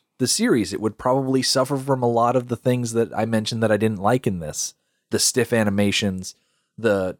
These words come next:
really poorly done choreography. If your writer and his ideas exist in a chosen medium, like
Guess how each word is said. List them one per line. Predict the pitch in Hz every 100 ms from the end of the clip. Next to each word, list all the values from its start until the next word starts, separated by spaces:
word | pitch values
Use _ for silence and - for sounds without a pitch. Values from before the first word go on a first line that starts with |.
| _ -
really | 101 117 123 117 95 _ -
poorly | 123 123 120 110
done | 107 110
choreography. | - 107 101 92 92 101 92 _ _ -
If | 120 104 - _ _
your | 110 120 113 104
writer | 117 143 151 185 196 _
and | - 123
his | 127 127
ideas | 110 113 147 139 104 95 92 -
exist | 110 104 107 123 - -
in | - 113 104 101 -
a | 98 -
chosen | - - 113 110 107 98 92 82
medium, | 110 117 113 92 62 58 _ _
like | 113 110